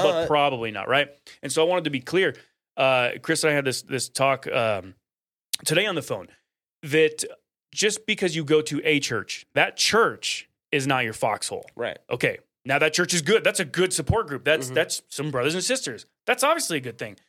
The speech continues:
Speaker 2: It's not your foxhole. Um, you're good buddies still with some college guys and you see 'em once every six months. That's great.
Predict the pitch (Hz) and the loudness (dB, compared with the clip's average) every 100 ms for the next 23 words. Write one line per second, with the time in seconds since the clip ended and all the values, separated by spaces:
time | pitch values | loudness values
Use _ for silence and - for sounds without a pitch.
0 | _ - - 175 143 165 156 - - _ | _ -6 0 0 2 2 0 -4 -10 _
1 | _ _ _ 139 151 151 147 127 - _ | _ _ _ 0 2 2 0 -4 -10 _
2 | - 147 175 175 170 165 156 131 - 202 | -8 -2 0 2 2 2 0 -4 -2 -2
3 | 151 165 165 160 156 160 151 156 - 139 | 2 2 4 2 0 2 4 4 0 -4
4 | 131 143 139 120 131 131 131 127 123 110 | 0 2 2 0 2 4 2 0 -6 -6
5 | 135 123 120 113 123 113 113 - 104 87 | -4 -4 -4 -6 -6 -6 -8 -8 -12 -12
6 | - _ _ _ _ _ _ _ - 180 | -16 _ _ _ _ _ _ _ -2 0
7 | - 339 | 2 2